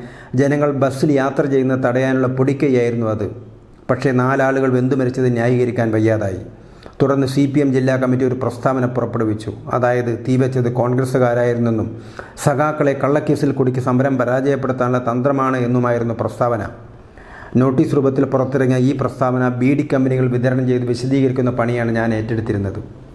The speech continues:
ജയിലിലെത്തി ചാവശ്ശേരി തടവുകാരുമായി ഞാൻ നല്ല സൗഹൃദത്തിലായിരുന്നു. നോട്ടീസിലെ പ്രസ്താവന പൂർണ്ണമായി വിശ്വസിച്ചിരുന്ന ഞാൻ ചാവശ്ശേരി തടവുകാരോട് ചോദിച്ചു, "കഷ്ടം, കള്ളക്കേസിലാണല്ലേ നിങ്ങളെ അറസ്റ്റ് ചെയ്തത്?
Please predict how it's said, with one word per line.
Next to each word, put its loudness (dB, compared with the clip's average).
ജയിലിലെത്തി 2
ചാവശ്ശേരി 0
തടവുകാരുമായി 0
ഞാൻ 0
നല്ല 2
സൗഹൃദത്തിലായിരുന്നു. 0
നോട്ടീസിലെ 2
പ്രസ്താവന 0
പൂർണ്ണമായി 2
വിശ്വസിച്ചിരുന്ന 0
ഞാൻ -2
ചാവശ്ശേരി 2
തടവുകാരോട് 0
ചോദിച്ചു, -2
"കഷ്ടം, -2
കള്ളക്കേസിലാണല്ലേ 2
നിങ്ങളെ 0
അറസ്റ്റ് -4
ചെയ്തത്? 0